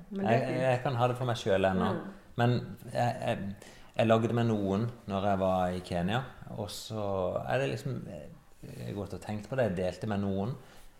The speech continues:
Speaker 2: Eh, mens i dag så kokte det ned til ett ord.
Speaker 1: Mm.
Speaker 2: Så det, jeg skal, jeg, i dag, jeg tenkte faktisk på om jeg skal tatovere det inn på kroppen. Jeg har
Speaker 1: Mm.
Speaker 2: sagt, den, jeg, jeg har jo et hjerte på armen,
Speaker 1: Mm.
Speaker 2: så jeg har historie bak det, men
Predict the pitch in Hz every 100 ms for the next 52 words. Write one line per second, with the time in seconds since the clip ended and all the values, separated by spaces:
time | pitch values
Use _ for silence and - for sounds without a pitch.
0 | - - 104 95 92 95 104 113 113 -
1 | - 123 127 - 135 - 120 - 104 92
2 | 92 - - - - - 269 269 190 202
3 | - 311 339 330 - - - 113 107 101
4 | 87 90 85 117 123 110 - 120 107 101
5 | - - - - - 113 120 123 123 120
6 | 120 120 120 110 - 107 107 - - -
7 | 104 92 87 90 85 85 - 87 120 160
8 | - - 185 175 117 110 - 110 104 107
9 | 104 101 98 101 104 92 98 - - -
10 | 95 85 78 107 139 233 196 180 208 277
11 | 98 98 92 101 107 107 - 85 90 85
12 | 85 85 120 123 95 95 90